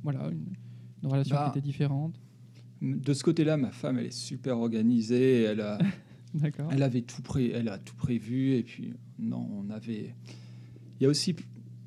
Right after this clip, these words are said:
Speaker 2: tiens, je repense à ça parce que ça a été, on a utilisé beaucoup de choses qu'on avait achetées pour, euh, pour notre petite fille la première fois. Euh, mais il y a aussi des, des vêtements qu'on a dû, qu'on a dû redonner, des choses qu'on a dû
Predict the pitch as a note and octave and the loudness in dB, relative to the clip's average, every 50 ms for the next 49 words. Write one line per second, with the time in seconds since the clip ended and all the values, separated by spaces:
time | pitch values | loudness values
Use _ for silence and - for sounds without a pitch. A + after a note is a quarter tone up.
0 | - - - - - - - D3 C3 A#2+ A#2 - C3 A#2+ - C3 B2 - C3 B2 | -18 -18 -18 -16 -10 -4 0 2 2 2 2 2 2 2 4 2 2 2 0 0
1 | - E3 D3+ B2 A#2+ A#2 - - C3 A#2 A2 A2+ A2+ - - - - - - - | 2 2 2 2 2 0 -2 0 0 2 2 0 -2 -6 -8 -10 -12 -12 -10 -6
2 | - C3 B2 A#2+ A#2+ - C3 B2 A2+ A2+ B2 B2 B2+ B2+ B2 B2+ B2+ - - C#3 | -2 -2 -2 -2 -2 -2 -2 0 0 0 2 4 4 6 6 4 4 2 0 0
3 | C3+ C3+ B2+ C#3+ C3+ C3 C#3+ C3+ - - E3 D3 C3+ A#2+ - - D#3 D#3 D3 - | 0 2 4 4 4 4 2 0 0 0 2 2 2 2 2 2 2 2 2 2
4 | C3 B2 B2 A#2+ A2+ A#2 A#2 A2+ - - - - - F#3+ F3 B2 - - - - | 2 2 2 4 4 2 2 2 0 -4 -6 -2 0 0 0 0 -2 -6 -8 -6
5 | B2 A#2+ A2+ A2 G#2 G#2 A#2 - - - - - - - - - - - - - | -4 -4 -2 -4 -4 -6 -8 -10 -14 -16 -18 -18 -18 -18 -18 -18 -18 -18 -18 -14
6 | - - B2 A#2+ A#2 A#2 - - A#2+ A#2 - A2+ A#2 - - - D#3 D3 B2+ A2 | -8 -2 0 0 0 0 -2 -4 -6 -4 -2 -4 -4 -4 -4 -2 0 0 0 0
7 | - - B2 B2 A#2+ A2+ A2+ - - - - G3 G3+ - - - - - - - | -2 0 0 0 0 0 -2 -6 -8 -6 -4 -4 -4 -6 -10 -16 -18 -18 -18 -18
8 | - - - - - - - - B2 A#2+ A#2 A2+ A2 G#2+ A2+ G#2 G#2+ A2+ A2+ A2+ | -18 -18 -18 -18 -18 -14 -8 -6 -4 -2 -2 -2 -2 -4 -6 -6 -8 -8 -8 -10
9 | A2 A#2 A#2 A#2 A#2 A#2 A#2 A#2+ A#2+ A#2 - - B2 B2 A#2 A#2 A2+ A#2 A#2+ A#2 | -10 -8 -6 -2 0 2 4 2 2 0 -2 -2 2 4 4 4 4 4 2 0
10 | A#2 A#2+ A#2 A2+ - - C3+ C#3 C3 C3 B2 A#2 A2 A2 G#2 A2+ A2 A2 G#2 G2+ | 2 0 -2 -2 0 -2 -2 0 0 -2 -2 -2 -2 -2 -4 -4 -6 -6 -4 -6
11 | - - - - - - - B2 A2+ A2 A2 A2+ B2 A#2+ A#2+ A2 A2+ A#2+ A#2 A#2 | -6 -8 -10 -14 -14 -8 -4 -4 -2 -2 -2 -4 -4 -6 -6 -6 -4 -2 0 0
12 | A2 A2 B2 A#2+ A#2 A#2 A#2 - C#3 C3+ B2+ - - C3+ B2+ A#2+ A#2 A2+ A#2+ A2+ | 2 2 2 2 2 0 0 0 0 0 0 0 0 0 0 0 0 -2 -4 -4
13 | A#2 A2+ A2 | -4 -4 -4